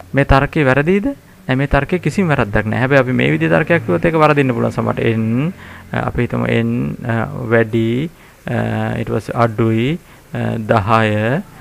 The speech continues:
අ, ඔහොම මෙහෙම තර්කයක් කිව්වොත් මේ, මේ තර්කේ නිරූපණය වැරදි. නමුත් මේකේ, අ, එහෙම නිරූපණය වැරද්දක් නෑ. තර්කේ නිවැරදි. මොකද්ද මේකේ දුර්වලතාවය? අහන්නේ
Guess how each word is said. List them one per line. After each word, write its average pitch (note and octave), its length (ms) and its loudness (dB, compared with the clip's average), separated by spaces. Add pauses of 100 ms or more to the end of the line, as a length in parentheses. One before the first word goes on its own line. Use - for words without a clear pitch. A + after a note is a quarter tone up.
(260)
අ, A2+ 300 -2
ඔහොම B2 240 2
මෙහෙම C3+ 340 2
තර්කයක් E3 440 0
කිව්වොත් E3+ 220 -2
මේ, B2+ 180 0
මේ B2 160 -2
තර්කේ B2 300 0
නිරූපණය D#3+ 440 2
වැරදි. G2+ 240 -2
නමුත් A2+ 240 -2
මේකේ, B2+ 580 -2 (540)
අ, C3+ 40 -2
එහෙම C3+ 280 0
නිරූපණය B2+ 440 2
වැරද්දක් C#3+ 400 0
නෑ. A2+ 160 -2
තර්කේ A#2+ 400 -2
නිවැරදි. A2 580 0 (440)
මොකද්ද D3+ 300 0
මේකේ C3 240 0
දුර්වලතාවය? A#2 640 2
අහන්නේ D#3+ 580 0